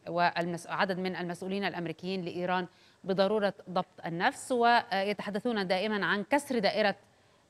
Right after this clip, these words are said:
العنف ووقف إطلاق النار. لماذا، آه، يلقون بالمسؤولية على إيران في هذا الشأن؟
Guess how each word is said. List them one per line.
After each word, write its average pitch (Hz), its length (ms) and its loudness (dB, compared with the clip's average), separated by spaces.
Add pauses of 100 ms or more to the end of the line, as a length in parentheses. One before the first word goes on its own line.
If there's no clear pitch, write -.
(120)
العنف 190 600 0
ووقف 220 600 4
إطلاق 202 440 0
النار. 208 260 2
لماذا، 233 440 6 (360)
آه، 196 120 4
يلقون 233 580 2
بالمسؤولية 202 720 0
على 196 280 4
إيران 214 320 2
في 175 180 -8
هذا 180 300 -2
الشأن؟ 135 280 -10